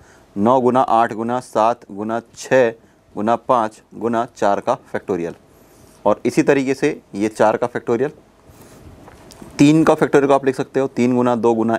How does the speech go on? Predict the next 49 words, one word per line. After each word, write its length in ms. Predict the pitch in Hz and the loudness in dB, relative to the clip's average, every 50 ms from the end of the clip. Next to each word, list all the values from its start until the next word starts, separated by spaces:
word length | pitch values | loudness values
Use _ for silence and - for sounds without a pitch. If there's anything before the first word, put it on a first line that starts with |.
| - 123 | -2 0
एक, 220 | 131 123 - - - - _ _ - - - _ _ - | 0 0 0 -2 -12 -20 _ _ -20 -20 -20 _ _ -2
और 180 | - 101 101 101 | 0 0 0 0
दो 160 | 95 113 123 | 0 -2 0
का 100 | 131 131 | 0 0
जो 100 | 127 127 | 0 -2
फैक्टोरियल 400 | 123 127 107 - 120 107 113 120 | -4 -6 -6 -4 -4 -4 -4 -4
इसको 160 | 110 - 127 | -6 -4 -4
लिख 100 | 110 107 | -6 -4
सकते 240 | - 110 - - 117 | -6 -8 -6 -4 -4
हो, 60 | 120 | -2
दो 220 | 113 98 107 110 104 | 0 0 0 0 2
गुना 280 | 101 101 98 107 120 - - 98 | 0 -2 -2 -4 -4 -4 -2 -2
एक, 220 | 92 82 - - - - _ - - - - | -2 -2 -4 -12 -20 -20 _ -20 -10 -6 -4
और 80 | - | -4
फिर 140 | - - 110 | -2 0 2
ये 80 | 120 135 | 2 2
चार 200 | - 131 104 95 | 2 2 0 0
का 80 | 92 92 | 0 -4
factorial। 420 | - 85 - - 87 82 82 80 - - _ _ - - - - - - - - - - | -8 -8 -10 -8 -8 -6 -8 -10 -12 -16 _ _ -20 -20 -20 -20 -20 -20 -20 -16 -6 0
ये 220 | 104 123 139 156 151 | 4 4 4 4 4
और 220 | - 131 135 127 | 2 0 0 0
ये 220 | 127 131 135 131 - 104 | 0 -2 -4 -6 -6 -10
दोनों 280 | 92 110 110 113 123 117 | -6 -6 -4 -4 -4 -4
cancel 280 | 120 113 104 - 120 | -4 -4 -2 -2 -2
हो 60 | 123 117 | 0 2
जाएगा, 300 | 117 117 110 107 117 - - _ _ _ _ _ _ _ _ - - | 2 2 2 0 -2 -6 -8 _ _ _ _ _ _ _ _ -4 -2
तीन 160 | 131 135 143 | 0 0 2
और 180 | - 139 139 | 2 0 2
दो 120 | 127 135 135 | 2 0 0
को 80 | 139 135 | 0 0
गुणा 200 | 123 127 127 127 | 0 -2 -2 -2
करेंगे 300 | - 131 120 127 131 131 | -2 -2 -4 -4 -6 -6
तो 100 | 107 123 | -6 -4
ये 140 | 107 107 113 | -4 -4 -2
चार 220 | 113 - 117 113 113 | 0 0 0 0 0
cancel, 400 | 113 113 110 - 120 113 113 113 _ _ _ _ _ _ _ _ _ _ _ _ - _ _ - - _ _ _ _ _ _ _ _ - - | -4 -8 -8 -8 -10 -10 -12 -12 _ _ _ _ _ _ _ _ _ _ _ _ -20 _ _ -20 -20 _ _ _ _ _ _ _ _ -4 0
तीन 160 | 123 131 131 | 2 2 4
और 180 | - - 139 127 | 4 2 2 4
दो 120 | 127 135 | 2 2
को 120 | 127 139 127 | 2 2 2
गुणा 180 | 127 131 131 - | 2 0 0 0
करेंगे 340 | 135 123 127 127 127 135 156 | -2 -4 -4 -4 -6 -8 -8
तो 200 | - - 107 92 | -8 -4 -2 0
आएगा 240 | 104 107 107 104 104 | 0 2 2 0 -2
छः, 280 | - - - 135 139 - | -4 -4 -4 -4 -4 -4
और 280 | - - - 104 101 101 | -6 -6 -4 -4 -2 -4
ये 60 | 104 | -6
अंश 280 | - - 110 113 113 - 120 | -6 -6 -8 -10 -8 -6 -6
में 120 | 120 | -6